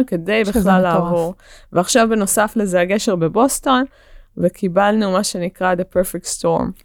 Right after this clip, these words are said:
Speaker 2: ושלא נדבר על זה שאתם, אה, גם, אה, אה, מתמודדים עם הסוגיה הישראלית, שעוד רגע ניגע בה, אבל יש הרבה מאוד אתגרים. כמו שאמרתי, אתם חברת סטארט-אפ.
Speaker 1: נכון.
Speaker 2: ספרי לי על ה-, על הדרך להקים, אה, חברת סטארט-אפ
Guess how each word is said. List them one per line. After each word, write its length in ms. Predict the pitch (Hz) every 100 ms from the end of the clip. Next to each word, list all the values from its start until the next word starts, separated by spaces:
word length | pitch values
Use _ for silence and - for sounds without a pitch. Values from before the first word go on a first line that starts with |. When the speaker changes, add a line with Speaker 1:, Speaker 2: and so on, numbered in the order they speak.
| _
Speaker 2:
ושלא 220 | 185 202 202
נדבר 160 | 202
על 80 | 196
זה 60 | 202
שאתם, 300 | 208 190 190
אה, 120 | 185
גם, 240 | 180 180
אה, 60 | 180
אה, 520 | 180 180 180 196 180
מתמודדים 340 | 180 185 190 190
עם 100 | 196
הסוגיה 300 | - 180 196
הישראלית, 340 | 190 208 254
שעוד 240 | 220 202 196
רגע 220 | 190 190
ניגע 300 | 185 202 262
בה, 160 | 233
אבל 180 | 190 196 190 _ _ - - _
יש 160 | 202 220
הרבה 160 | 208 208
מאוד 340 | 208 190 196
אתגרים. 460 | 196 180 165 170 185 -
כמו 220 | 202 214
שאמרתי, 340 | 254 202 214
אתם 120 | - 202
חברת 320 | 185 180 202
סטארט-אפ. 460 | - 202 202 185 156 - - _ -
Speaker 1:
נכון. 320 | 170 175 180 - - _ _ - _ _ _ - _ _ _ _ - _ _ _ _ _ _ _
Speaker 2:
ספרי 380 | - 202 190 214
לי 100 | 226
על 100 | 185
ה-, 680 | 175 170 170 165 170 165 175 - -
על 200 | 202 180
הדרך 480 | 165 196 165 -
להקים, 480 | 180 160 - 196 190
אה, 120 | 180 170
חברת 420 | - 165 185 185
סטארט-אפ 500 | - 208 220 226